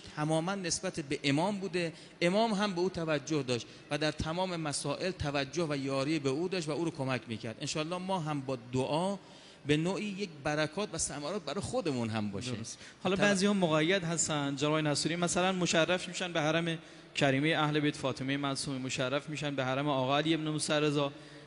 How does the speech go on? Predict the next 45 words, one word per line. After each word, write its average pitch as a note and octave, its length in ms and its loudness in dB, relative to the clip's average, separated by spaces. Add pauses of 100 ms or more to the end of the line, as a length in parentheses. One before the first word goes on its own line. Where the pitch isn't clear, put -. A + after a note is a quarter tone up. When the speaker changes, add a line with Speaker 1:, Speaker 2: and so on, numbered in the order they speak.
(100)
Speaker 2:
حالا G3 120 4
اونایی F3+ 240 2
که F#3 120 -2
توفیق E3 600 4 (140)
عمره D#3 320 6
دارن، D#3 300 2
توفیق C#3+ 320 -2
حج D3+ 320 2
دارن، D#3 300 2 (260)
بعضی G#3+ 280 2
از G#3 220 2
اعمال D#3+ 400 2
رو G#3+ 100 4
به F3+ 140 2
نیت E3+ 360 2
امام E3 300 2
زمان D#3+ 300 2
انجام C3+ 400 2
بدن، B2 200 -2
اینا F3+ 200 0
هم G#3+ 160 2
ثواب F3+ 420 2
داره؟ G3 220 4
یعنی E3+ 160 0
می‌رسه G3 400 4
به E3+ 120 0
امام E3 240 0
زمان؟ D#3 500 0 (100)
Speaker 1:
اصلاً - 180 -6
ما F#3+ 200 -2
تأکید - 600 0
داریم D3 240 2
در C#3 180 -2
خیلی D#3 380 -6
از C3 140 -6
روایات، C3 680 2 (400)
همون E3 120 -2
کتاب D#3+ 440 -2
مکیال C#3 320 0
المکارم C#3 560 -2
که D3+ 120 -6
عرض C3 240 -4
کردم C#3 380 -6
مراجعه C3 540 -2
کنن، E3 380 -4